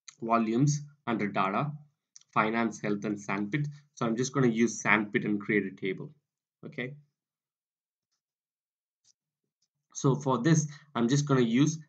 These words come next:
mapr D B shell. So to get to the mapr D B shell, you type mapr D B shell, and then it takes you to the mapr D B shell.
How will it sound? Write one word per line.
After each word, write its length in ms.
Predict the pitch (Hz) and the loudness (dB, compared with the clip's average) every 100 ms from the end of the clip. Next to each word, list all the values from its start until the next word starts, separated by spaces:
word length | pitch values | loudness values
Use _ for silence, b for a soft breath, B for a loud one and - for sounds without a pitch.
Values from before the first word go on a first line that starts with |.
| _ | _
mapr 500 | 107 110 110 113 107 | -2 0 2 2 2
D 120 | 104 | 2
B 120 | 101 101 | 0 -2
shell. 380 | - 90 - b b _ | -6 -6 -8 b b _
So 120 | - 135 | -4 -2
to 120 | 120 | 2
get 220 | 156 165 | 2 2
to 60 | - | 2
the 60 | |
mapr 460 | 131 120 - 123 120 | 4 4 4 2 4
D 80 | 113 | 0
B 100 | 110 | -2
shell, 320 | - 104 104 | -2 -2 0
you 160 | 110 | -4
type 260 | - 117 104 | -2 -2 0
mapr 560 | 104 101 113 123 123 104 | -2 -2 0 0 -2 -6
D 160 | 98 | -8
B 120 | 95 104 | -8 -10
shell, 380 | 123 101 80 - _ _ _ _ _ _ _ _ _ _ _ _ _ - | -8 -8 -8 -18 _ _ _ _ _ _ _ _ _ _ _ _ _ -6
and 220 | 110 104 | -2 0
then 360 | 107 107 104 101 _ _ 117 | 2 0 -2 -6 _ _ -8
it 180 | 117 | -4
takes 300 | - 139 143 | 0 0 2
you 400 | 120 113 107 107 - _ _ _ | 2 2 0 -4 -8 _ _ _
to 80 | 123 | -2
the 80 | 110 | 2
mapr 440 | 104 104 104 107 | 2 2 2 2
D 120 | 104 104 | 0 0
B 160 | 98 | -2
shell. 320 | 98 - - | -6 -10 -12